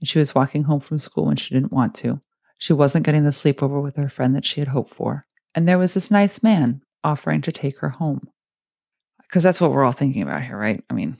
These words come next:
come on. We know that van saw her, and the driver likely talked to her after school when she went to Richard's Market, but before she called Mom.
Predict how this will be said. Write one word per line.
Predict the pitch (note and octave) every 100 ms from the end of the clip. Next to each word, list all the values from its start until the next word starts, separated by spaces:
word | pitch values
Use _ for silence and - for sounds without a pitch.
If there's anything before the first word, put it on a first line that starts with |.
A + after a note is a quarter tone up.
| -
come | -
on. | - - _ _ _ _ _ _
We | - D3+ E3+
know | D#3+ D#3+ D#3+
that | D#3 C#3+
van | C#3+ C3+
saw | B2+ A#2+ A2+
her, | A2+ D3+ - _ _ -
and | C3 C3+
the | B2
driver | B2+ A#2+ B2
likely | A#2+ A2+ - C3+
talked | - B2
to | -
her | C3 B2
after | A#2+ -
school | C3 - C#3 C3 C#3
when | C3+
she | C3 -
went | B2 B2 -
to | -
Richard's | B2 B2 C3 -
Market, | C3 B2 C#3 D3 _
but | C#3 -
before | B2+ - B2
she | C3
called | - C3 C3
Mom. | A#2+ A#2+